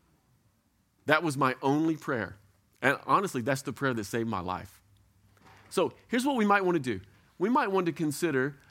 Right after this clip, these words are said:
having a rule of life, and you might wanna take that prayer category and you might wanna put scripture, silence, prayer, and study. And you may go, "You know what?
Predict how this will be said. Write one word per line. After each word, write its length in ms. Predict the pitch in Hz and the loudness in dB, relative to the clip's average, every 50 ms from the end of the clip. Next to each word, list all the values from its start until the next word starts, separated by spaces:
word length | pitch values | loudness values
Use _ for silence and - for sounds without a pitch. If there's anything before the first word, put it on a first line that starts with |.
| _ _ _ | _ _ _
having 480 | - - 170 170 190 180 196 196 190 - | -4 2 2 4 4 4 2 0 0 0
a 120 | - 143 143 | 0 0 2
rule 300 | 135 143 156 170 180 180 | 2 2 2 2 2 0
of 100 | 170 156 | 0 0
life, 600 | 151 139 120 123 135 151 170 175 - - - - _ _ _ _ _ _ _ _ _ _ _ _ _ _ _ _ _ _ - | 2 4 4 4 2 0 -2 -6 -10 -16 -20 -20 _ _ _ _ _ _ _ _ _ _ _ _ _ _ _ _ _ _ 0
and 180 | 139 156 175 | 2 2 2
you 80 | 180 180 | 2 4
might 180 | 180 208 208 | 4 4 4
wanna 140 | 202 196 185 | 4 2 0
take 180 | - 196 185 170 | 0 0 -2 -2
that 140 | 185 165 - | -2 -4 -2
prayer 240 | - 180 175 180 | 0 0 2 2
category 460 | 170 175 170 156 151 143 147 147 147 147 | 2 2 2 2 2 2 0 0 2 2
and 80 | 143 | 2
you 60 | 151 | 0
might 180 | 151 156 156 156 | 0 0 0 0
wanna 140 | 160 156 143 | -2 -4 -4
put 360 | 139 - - - 165 147 - | -6 -8 -8 -6 -6 -6 -6
scripture, 720 | - - - 156 160 151 - - - 151 151 147 143 139 - _ _ _ _ _ _ - | -8 -10 -4 -4 -4 -2 -4 -4 -4 -2 0 0 -2 -4 -8 _ _ _ _ _ _ -20
silence, 760 | - - - 143 143 143 143 139 139 139 - - - - - _ _ _ _ | -8 0 2 4 4 4 4 2 0 -2 -4 -6 -14 -18 -20 _ _ _ _
prayer, 340 | - - 151 139 139 143 143 | -8 -2 0 2 2 2 2
and 160 | 107 117 113 | 0 -2 -6
study. 380 | - - 156 147 143 139 131 131 - | -6 -4 -2 0 0 0 -2 -4 -4
And 100 | 123 147 | -2 -2
you 60 | 170 | 0
may 140 | 185 208 185 | 0 0 0
go, 160 | 160 156 139 | 0 0 0
"You 100 | 139 165 | 0 0
know 80 | 180 185 | 0 0
what? 220 | 190 196 180 - | 0 0 -2 -4